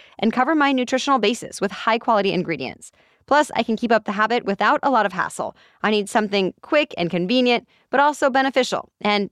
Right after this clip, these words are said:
A G one is just that. If there's one product I had to recommend to elevate your health, it's A G one, and that's why I partnered with them for so long. So if you want to take ownership of your health, start with A G one.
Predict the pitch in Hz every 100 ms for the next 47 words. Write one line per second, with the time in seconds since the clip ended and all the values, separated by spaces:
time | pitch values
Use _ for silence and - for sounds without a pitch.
0 | - 208 214 180 160 151 160 - 82 -
1 | _ _ _ - 269 - 285 214 220 269
2 | 254 247 254 - 202 190 175 196 220 247
3 | - 285 349 302 214 247 214 202 - 247
4 | - 180 160 156 101 - _ 190 240 269
5 | 262 202 196 226 226 240 240 196 190 -
6 | 202 180 151 92 - - - - - -
7 | 240 233 339 370 320 - 185 202 233 254
8 | 240 254 247 277 - - - 285 - 254
9 | - 202 180 160 117